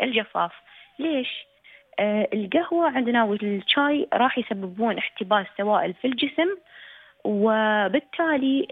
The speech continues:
الجسم راح يحاول يطلع هذا، آه، الاحتباس عن طريق إدرار البول، عزكم الله. ولهذا الشيء نحن لازم نتجنب هذا الشيء، وما نعتبره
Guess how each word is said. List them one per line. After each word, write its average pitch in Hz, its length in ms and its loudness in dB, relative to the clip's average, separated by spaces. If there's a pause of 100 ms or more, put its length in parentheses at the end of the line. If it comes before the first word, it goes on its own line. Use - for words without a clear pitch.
الجسم 277 520 -2
راح 254 300 0
يحاول 254 640 0
يطلع 262 560 -2 (140)
هذا، 226 460 2 (500)
آه، 190 360 4
الاحتباس 269 640 4
عن 233 160 2
طريق 226 320 0 (120)
إدرار 196 360 2
البول، 185 440 -2
عزكم 185 360 -4
الله. 285 240 2 (760)
ولهذا 240 880 2
الشيء 285 320 2
نحن 233 280 2
لازم 262 560 2 (200)
نتجنب 214 680 0
هذا 214 280 0
الشيء، 277 500 -4
وما 233 320 2
نعتبره 240 640 0